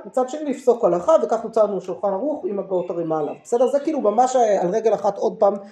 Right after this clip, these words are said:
חזרה על המבוא, כדי שנבין מה לפנינו פה. מה שהבאתי לכם פה בדפים, וזה מה שחשוב שתבינו כרגע מה אתן הולכות ללמוד. אז קודם כל הבאתי לכם את הרמב"ם, כי את הריף כבר ראינו, אמרנו עמודי פסיקה, הרמב"ם ריף ראש, אגב, הרמ"א חלק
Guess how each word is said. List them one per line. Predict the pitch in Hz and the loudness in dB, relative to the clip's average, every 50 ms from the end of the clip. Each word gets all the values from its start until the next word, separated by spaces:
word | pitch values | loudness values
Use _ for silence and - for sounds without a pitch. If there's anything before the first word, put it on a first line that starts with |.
| - - - - _ - | -20 -20 -20 -20 _ -10
חזרה | - - 214 202 185 208 196 214 233 | -2 2 2 4 4 6 6 6 8
על | 240 | 6
המבוא, | 233 214 196 190 202 240 | 6 6 4 4 4 4
כדי | 247 262 - 190 | 4 4 2 0
שנבין | - - 180 165 226 226 214 | 0 0 0 0 0 0 2
מה | 190 185 | 4 4
לפנינו | 190 190 196 - 180 170 170 170 165 160 | 4 2 2 0 2 2 2 2 0 -2
פה. | - - - - _ _ _ _ _ _ _ _ - | -6 -8 -20 -20 _ _ _ _ _ _ _ _ 0
מה | 254 311 | 2 4
שהבאתי | 330 - 349 277 285 285 285 302 | 6 6 6 6 6 6 6 4
לכם | 254 - - 202 190 | 2 2 2 2 4
פה | 240 233 | 4 6
בדפים, | 233 226 - 180 - - 240 220 233 262 277 269 - 175 | 6 6 4 2 -2 -2 0 0 2 0 -2 -6 -8 -6
וזה | 170 175 214 214 208 | -2 0 2 2 2
מה | 208 196 190 | 2 0 -2
שחשוב | - - 170 - 196 | -4 -6 -10 -8 -10
שתבינו | 190 - - 185 175 170 196 202 185 | -8 -6 -2 -2 0 0 0 -2 0
כרגע | - - 170 190 196 185 | 0 2 4 4 4 4
מה | 175 180 180 | 6 4 4
אתן | 180 - 185 | 2 2 -2
הולכות | 170 - - - 170 160 185 | -2 -2 -2 -4 -4 -4 -4
ללמוד. | 165 151 147 143 139 - _ _ - - - - | -6 -6 -8 -12 -14 -16 _ _ -20 -16 -12 -6
אז | 240 | 0
קודם | - 392 359 403 370 - | 2 2 4 4 4 6
כל | 330 320 320 | 6 6 6
הבאתי | 262 240 247 247 262 | 4 2 2 2 2
לכם | 262 254 226 | 0 0 -2
את | 233 | 0
הרמב"ם, | 254 214 214 196 196 180 170 175 - - | 0 0 0 0 -2 -4 -8 -8 -10 -10
כי | 214 | -6
את | 202 233 | -4 -2
הריף | 220 254 247 254 | -2 -2 -2 -2
כבר | - 240 | -2 0
ראינו, | 208 202 196 196 185 196 196 190 _ _ _ - - | 2 2 2 2 0 0 -2 -6 _ _ _ -6 0
אמרנו | 202 226 233 226 214 | 0 0 2 2 0
עמודי | 202 202 190 226 214 | 0 0 0 0 -2
פסיקה, | - - 220 - 226 202 | -2 -4 -2 0 0 2
הרמב"ם | 185 208 208 208 208 196 190 | 4 2 2 2 0 -2 -2
ריף | 196 202 190 - - | -2 -2 -2 0 2
ראש, | 240 277 269 - | 2 2 2 0
אגב, | 208 180 180 226 247 277 277 | -4 -2 2 2 2 2 2
הרמ"א | 269 202 202 190 202 214 220 | 0 0 0 2 2 0 0
חלק | - 254 247 262 | 2 2 2 2